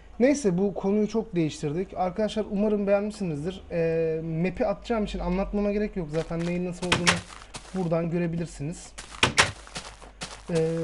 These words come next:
kendinize çok iyi bakın. Umarım böyle daha güzel projelerle karşınızda olurum. Ve, e,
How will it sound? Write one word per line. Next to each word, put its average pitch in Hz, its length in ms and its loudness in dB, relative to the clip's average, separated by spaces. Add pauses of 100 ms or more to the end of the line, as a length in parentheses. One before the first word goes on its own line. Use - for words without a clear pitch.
(280)
kendinize 190 440 0
çok 208 240 -4
iyi 170 100 0
bakın. 190 360 -4 (580)
Umarım 185 460 0
böyle 156 220 0
daha 156 180 0
güzel 143 320 0 (260)
projelerle 143 500 0
karşınızda 156 520 -2
olurum. 151 300 -4 (400)
Ve, 196 300 6 (100)
e, 160 400 6